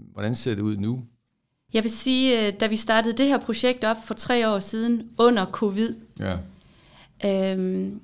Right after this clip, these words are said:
Speaker 2: på de tre år, det er signifikant, hvor meget både verden har forandret sig,
Speaker 1: Mm.
Speaker 2: og efterspørgselen er steget. Og, øhm, der er forskellige, øh, årsager til, at man vælger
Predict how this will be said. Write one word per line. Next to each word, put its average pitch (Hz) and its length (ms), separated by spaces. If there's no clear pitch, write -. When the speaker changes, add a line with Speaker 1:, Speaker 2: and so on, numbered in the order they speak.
Speaker 2:
på 220 120
de 262 300
tre 240 440
år, 214 220
det 214 360
er 196 360
signifikant, - 1400
hvor 208 180
meget 214 720
både 214 280
verden 214 320
har 190 160
forandret 233 540
sig, 214 220
Speaker 1:
Mm. 190 180
Speaker 2:
og 202 160
efterspørgselen 202 960
er 196 80
steget. 208 500
Og, 202 460
øhm, 190 600
der - 60
er 214 80
forskellige, 208 1000
øh, - 120
årsager 254 480
til, 240 300
at 202 120
man 190 220
vælger 226 480